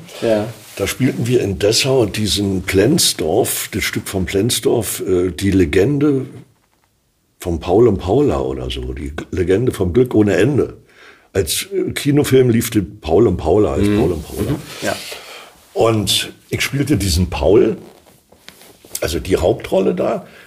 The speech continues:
Speaker 2: der ja dann irgendwie von der Stasi und was der
Speaker 1: Aha.
Speaker 2: Plenzdorf so,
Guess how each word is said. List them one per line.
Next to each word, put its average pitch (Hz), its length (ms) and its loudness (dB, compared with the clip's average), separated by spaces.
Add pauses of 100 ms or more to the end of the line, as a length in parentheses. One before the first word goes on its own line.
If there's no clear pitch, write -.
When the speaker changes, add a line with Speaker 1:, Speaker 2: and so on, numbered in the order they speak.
(340)
Speaker 2:
der 127 320 6
ja 127 220 4
dann 117 320 -2
irgendwie 123 1000 0
von 110 220 -2
der 107 120 2
Stasi 95 800 0
und 92 260 -2 (240)
was 101 120 0
der 104 120 2
Speaker 1:
Aha. - 60 -2
Speaker 2:
Plenzdorf 117 380 2
so, 120 600 2